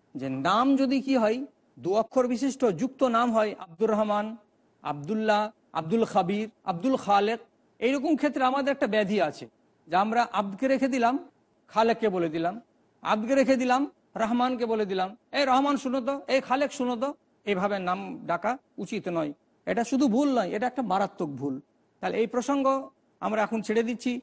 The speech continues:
যেহেতু সম্যক জ্ঞান আমরা অবশ্যই নামকরণের ব্যাপারে পেয়ে গেছি, জেনে গেছি। আমরা আমাদের মূল আলোচনায় আছি কি, একটা বাচ্চার প্রতিপালনের ক্ষেত্রে কতগুলো পর্ব আসে যে তাকে আদর্শ বাচ্চা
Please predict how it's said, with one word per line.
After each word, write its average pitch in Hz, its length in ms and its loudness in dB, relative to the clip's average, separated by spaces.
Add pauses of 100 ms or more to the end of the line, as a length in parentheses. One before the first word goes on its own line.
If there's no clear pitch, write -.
(160)
যেহেতু 202 240 0
সম্যক 202 360 2
জ্ঞান 208 180 0
আমরা 196 280 0
অবশ্যই 208 420 -2
নামকরণের 190 540 0
ব্যাপারে 185 440 0 (180)
পেয়ে 180 200 2
গেছি, 214 260 0
জেনে 190 240 0
গেছি। 233 280 -2 (360)
আমরা 220 300 2
আমাদের 233 380 2
মূল 240 180 0
আলোচনায় 247 460 2
আছি 247 220 0
কি, 277 240 -2 (520)
একটা - 260 -2
বাচ্চার 143 680 -2
প্রতিপালনের 208 760 0
ক্ষেত্রে 254 360 0 (100)
কতগুলো 254 500 2
পর্ব 220 420 0
আসে 202 380 2
যে 254 120 -2
তাকে 208 280 0
আদর্শ 214 500 0
বাচ্চা 262 520 2